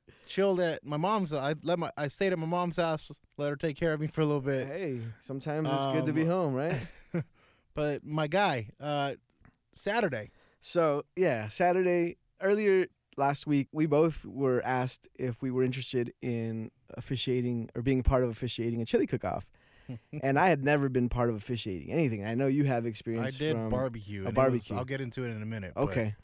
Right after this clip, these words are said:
Speaker 2: All right. Well, then I'm sure, uh, maybe your experience was the same as mine. Our good friend, uh, Super Steve put it together for me, and it was held at Santa Anita Park in Arcadia, and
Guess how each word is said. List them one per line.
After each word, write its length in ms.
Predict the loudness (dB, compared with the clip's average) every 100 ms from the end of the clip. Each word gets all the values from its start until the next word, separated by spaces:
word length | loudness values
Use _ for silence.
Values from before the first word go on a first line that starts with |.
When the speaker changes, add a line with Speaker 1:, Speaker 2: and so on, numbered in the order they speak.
| -2
Speaker 2:
All 80 | 2
right. 180 | 2
Well, 120 | 4 4
then 200 | 4 2
I'm 140 | 0
sure, 380 | 0 2 2 0 -4
uh, 180 | -2 -2 -4
maybe 380 | -6 -2 0 0
your 120 | -2
experience 340 | -2 -4 -4
was 100 | -4
the 40 | -6
same 200 | -2 -2
as 100 | -2
mine. 260 | -2 -4 0
Our 80 | 2
good 180 | 2 0
friend, 420 | 2 4 4 0 _ -2
uh, 220 | -2 -2
Super 540 | -6 -8 -6 -4 -2 -2
Steve 520 | 0 2 2 -4 -14 -20 -20 _ _ _
put 100 | 4
it 60 | 4
together 340 | 2 4 4
for 240 | 2 -2 0
me, 300 | -2 -4 -8 _ -4
and 420 | -2 0 0 -2 _ _ _ _ _
it 80 | -2
was 160 | 0 4
held 280 | 4 4 0
at 280 | -4 -4 -4
Santa 260 | 0 4 4
Anita 340 | 4 4 2 2
Park 440 | 2 2 0 -12 _ _ _ _ _ _ -6
in 80 | -6
Arcadia, 580 | -2 0 2 0 -2 -4
and 340 | -6 -2 -2